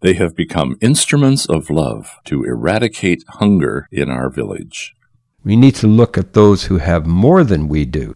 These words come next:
Speaker 2: as well. The positive response to those who have more is to rejoice with them.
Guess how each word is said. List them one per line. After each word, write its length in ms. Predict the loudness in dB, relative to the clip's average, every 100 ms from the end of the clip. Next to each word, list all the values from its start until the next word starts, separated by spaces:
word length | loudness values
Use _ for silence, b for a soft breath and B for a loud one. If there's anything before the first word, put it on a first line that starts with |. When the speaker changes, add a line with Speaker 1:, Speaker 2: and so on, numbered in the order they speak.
| -8
Speaker 2:
as 180 | -8 -2
well. 460 | 2 2 0 -8 _ -6
The 80 |
positive 680 | -4 0 2 4 4 2 0
response 540 | -6 -6 -6 -6 -8
to 160 | -4 -2
those 300 | 2 2 2
who 100 | -2
have 260 | 0 0 2
more 500 | 4 6 6 4 2
is 180 | 2 2
to 140 | 2
rejoice 720 | 4 4 4 2 2 4 0 -2
with 240 | -4 -2
them. 360 | -8 -8 -12